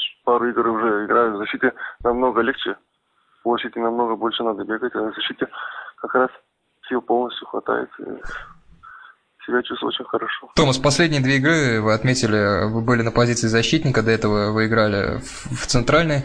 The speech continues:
Speaker 2: зоне поля. Э, то есть вам комфортнее действовать на позиции защитника, насколько я понял. Ваши игровые возможности используются там лучше.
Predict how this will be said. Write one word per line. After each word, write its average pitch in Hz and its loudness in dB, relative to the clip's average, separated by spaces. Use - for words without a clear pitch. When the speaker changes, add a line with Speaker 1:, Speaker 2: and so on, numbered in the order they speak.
Speaker 2:
зоне 131 2
поля. 123 2
Э, 104 4
то 104 0
есть 123 2
вам 139 4
комфортнее 135 2
действовать 120 2
на 113 2
позиции 117 2
защитника, 113 2
насколько - 0
я 101 4
понял. - -2
Ваши 110 4
игровые 117 2
возможности 113 0
используются 110 0
там 107 2
лучше. 104 0